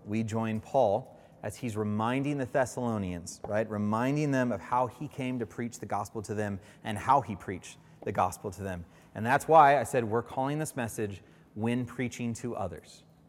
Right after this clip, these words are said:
'cause that's the points that we're gonna take when preaching to others. And the first one is when preaching to others, nothing is wasted.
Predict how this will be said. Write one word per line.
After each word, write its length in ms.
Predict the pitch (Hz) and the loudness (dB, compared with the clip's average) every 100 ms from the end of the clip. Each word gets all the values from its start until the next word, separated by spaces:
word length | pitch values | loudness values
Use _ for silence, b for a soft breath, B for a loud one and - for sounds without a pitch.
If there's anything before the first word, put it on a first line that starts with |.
| _ - | _ -2
'cause 120 | 117 | 6
that's 180 | 123 - | 6 6
the 80 | |
points 320 | 123 143 135 - | -4 -2 -2 -2
that 140 | - | -4
we're 100 | 120 | -2
gonna 160 | 117 110 | -2 -4
take 380 | 123 107 - | 0 -2 -2
when 180 | 101 104 | -4 -4
preaching 560 | - 120 110 - 104 95 B B B | -4 -6 -4 -4 -4 -4 B B B
to 200 | - 123 | -4 -2
others. 500 | 110 104 90 87 - - | 2 2 2 -4 -10 -8
And 140 | 104 | -6
the 40 | 104 | -4
first 400 | - 147 165 - | 4 4 4 2
one 200 | 151 135 | 2 2
is 200 | 113 101 | 0 0
when 160 | 110 | -4
preaching 400 | - 135 - 147 | -4 -8 -6 -8
to 140 | - - | -6 -4
others, 400 | 117 107 92 - B B B | 0 0 0 -8 B B B
nothing 640 | 104 110 117 123 - 139 123 | -4 0 2 2 0 -4 -2
is 180 | 113 92 | -4 -4
wasted. 440 | 90 - - | -8 -10 -16